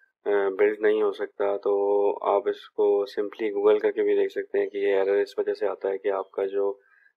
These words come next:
Gradle है वो lower version पे set हुआ हुआ है और आपकी services जो हैं वो higher version पे set हुई हैं। तो आपको इसको upgrade करना होगा। तो हम simply इसमें Alt con-, Enter press करके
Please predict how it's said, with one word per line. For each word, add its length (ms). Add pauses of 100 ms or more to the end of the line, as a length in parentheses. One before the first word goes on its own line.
(220)
Gradle 380
है 300 (380)
वो 100
lower 340
version 300
पे 120
set 240
हुआ 160
हुआ 120
है 80
और 160
आपकी 280
services 420
जो 120
हैं 100
वो 160
higher 280
version 320
पे 100
set 220
हुई 120
हैं। 120
तो 100
आपको 400
इसको 300
upgrade 460
करना 240
होगा। 320 (380)
तो 80
हम 80
simply 320
इसमें 400
Alt 440 (380)
con-, 420
Enter 240
press 200
करके 380